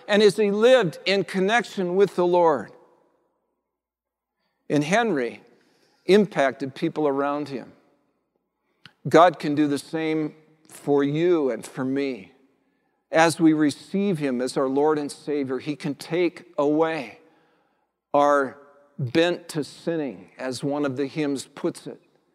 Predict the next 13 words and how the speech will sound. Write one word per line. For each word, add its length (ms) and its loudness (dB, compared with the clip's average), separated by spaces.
And 140 2
he 120 2
can 180 -2
transform 840 -4
our 120 0
lives. 440 -2
He 80 -2
can 200 -2
take 400 -4
what 160 0
was 160 -2
a 80 0
weakness 760 -6